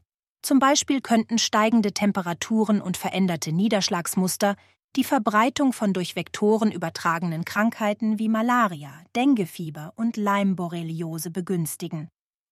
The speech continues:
Auch die Ausbreitung von durch Wasser übertragenen Krankheiten wie Cholera könnte zunehmen. Verschlechterung der Luftqualität. Hitzewellen und Trockenheit begünstigen beispielsweise die Bildung von bodennahem Ozon, einem starken Reizstoff für die Atemwege.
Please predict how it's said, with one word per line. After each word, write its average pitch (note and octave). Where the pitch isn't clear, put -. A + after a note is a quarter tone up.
Auch C#4+
die A#3+
Ausbreitung G3
von F3+
durch D#3+
Wasser G#3
übertragenen E3
Krankheiten F3+
wie F3
Cholera E3+
könnte D#3
zunehmen. D3+
Verschlechterung F3
der D#3+
Luftqualität. C#3+
Hitzewellen F#3
und D3
Trockenheit F#3
begünstigen G#3
beispielsweise F3+
die D3+
Bildung F#3+
von D3+
bodennahem E3
Ozon, D#3
einem D#3
starken F#3
Reizstoff D3+
für -
die D#3+
Atemwege. D3